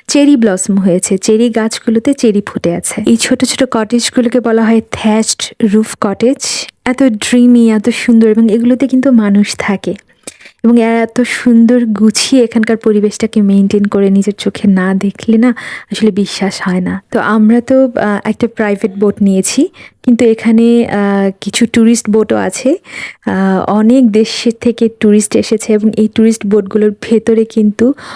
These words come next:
অনেকগুলো ভাষায়, আহ, ধারা বিবরণী হতে থাকে। এখানকার ইনফরমেশন, এই গিথন গ্রাম সম্পর্কে সব ধরনের তথ্য, ইতিহাস। যেহেতু, আহ, প্রথমবারের মতো এই টাইপের বোট আমরা চালাচ্ছি, তাই অনেক ধরনের প্রবলেম হচ্ছিল, like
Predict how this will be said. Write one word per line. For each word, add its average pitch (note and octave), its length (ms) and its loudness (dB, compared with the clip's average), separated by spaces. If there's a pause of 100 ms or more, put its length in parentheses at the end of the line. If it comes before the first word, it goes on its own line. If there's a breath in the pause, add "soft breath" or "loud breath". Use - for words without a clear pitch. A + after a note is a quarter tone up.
(120 loud breath)
অনেকগুলো B3 760 2
ভাষায়, A#3 720 -2
আহ, G3+ 240 -2
ধারা G#3 260 0
বিবরণী G3+ 480 2 (160)
হতে G#3 240 0
থাকে। A3 340 -2
এখানকার G3+ 340 -2
ইনফরমেশন, G3+ 520 0
এই G3 80 0
গিথন G3 360 -2
গ্রাম G3 200 0
সম্পর্কে G3+ 480 -2
সব G#3 220 -4 (100)
ধরনের G3+ 280 0 (100)
তথ্য, G3+ 320 -2
ইতিহাস। G3 640 -2 (180)
যেহেতু, C4 480 4
আহ, A3+ 160 0
প্রথমবারের C4 640 2
মতো B3+ 260 2
এই A3+ 160 4
টাইপের A3+ 320 0
বোট A3 320 -2
আমরা G#3+ 220 2
চালাচ্ছি, G#3+ 720 -2 (420 loud breath)
তাই B3 240 0
অনেক A#3+ 360 0
ধরনের C4+ 480 0
প্রবলেম B3 440 2
হচ্ছিল, A#3+ 280 0
like A3 380 2